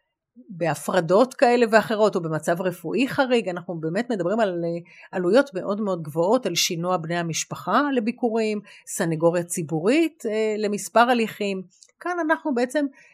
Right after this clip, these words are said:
אה, ממוקדים, אה, בקהילה עצמה, שבה מתגורר הנאשם,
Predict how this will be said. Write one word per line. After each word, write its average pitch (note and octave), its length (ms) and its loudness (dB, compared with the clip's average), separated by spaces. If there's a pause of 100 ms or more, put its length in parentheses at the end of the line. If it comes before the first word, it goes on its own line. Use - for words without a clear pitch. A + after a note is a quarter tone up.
(200)
אה, G#3 160 -4
ממוקדים, G3+ 880 0 (280)
אה, F3+ 60 -8 (300)
בקהילה B3+ 680 2
עצמה, A3 580 -4
שבה F#3 360 -4
מתגורר G#3 500 0
הנאשם, F#3 640 -4